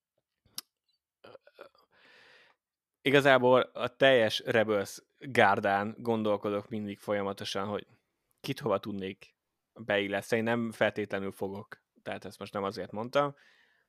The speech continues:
de nyilván, mivel hatalmas Rebels rajongó vagyok, így, ö, rögtön ott kezdődik az embernek az a, a gondolkodása egy-egy pozíción, hogy oké, akkor van ez a karakter, ő vajon beleillik-e valahova.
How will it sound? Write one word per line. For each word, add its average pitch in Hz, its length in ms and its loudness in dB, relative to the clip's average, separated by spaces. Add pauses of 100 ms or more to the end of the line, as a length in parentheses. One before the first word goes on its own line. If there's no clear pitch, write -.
de 98 420 -2
nyilván, 107 340 -2
mivel 98 300 -2
hatalmas 98 580 -6
Rebels 95 480 -4
rajongó 98 360 -8
vagyok, 87 320 -8
így, 90 180 -18 (600)
ö, - 580 -20
rögtön 98 520 -6 (100)
ott - 160 -6
kezdődik 101 480 -4
az 107 120 0
embernek 107 420 2
az 107 120 -2
a, 110 220 -2
a 117 60 -6
gondolkodása 104 720 -2
egy-egy 104 220 -6
pozíción, 104 460 -8
hogy 101 300 -10
oké, 98 440 -4
akkor 95 280 -8
van 117 140 -2
ez 123 140 -4
a 110 40 -10
karakter, 107 480 -4
ő 113 100 -4
vajon 98 280 -6
beleillik-e 101 600 -6
valahova. 76 560 -16